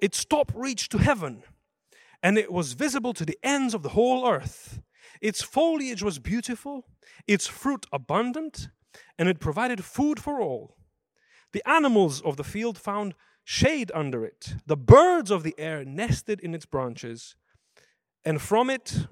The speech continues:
all living beings were fed." And what follows in his dream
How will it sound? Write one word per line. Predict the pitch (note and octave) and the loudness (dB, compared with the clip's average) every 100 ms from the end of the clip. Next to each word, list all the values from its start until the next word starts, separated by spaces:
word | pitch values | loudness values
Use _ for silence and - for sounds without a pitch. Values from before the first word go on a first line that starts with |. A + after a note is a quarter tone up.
| - | 2
all | G3 B3 B3+ | 4 6 2
living | G3+ F3 G3+ G3 G3 C#3+ | 0 -2 -2 -2 -6 -6
beings | C#3+ C#3+ C#3 - | -6 -6 -8 -12
were | C#3 B2 | -10 -8
fed." | - A#2+ G#2+ - - _ _ _ _ _ _ _ _ _ _ _ _ _ _ _ _ _ _ _ _ _ _ | -8 -12 -12 -14 -16 _ _ _ _ _ _ _ _ _ _ _ _ _ _ _ _ _ _ _ _ _ _
And | - C#3 | -12 -6
what | C#3+ D3+ | -6 -6
follows | - C4+ A#3+ F3+ | -4 -2 -2 -2
in | F3 D#3 | -6 -6
his | D3+ | -8
dream | B2 C#3 D#3 C4+ | -8 -10 -10 -14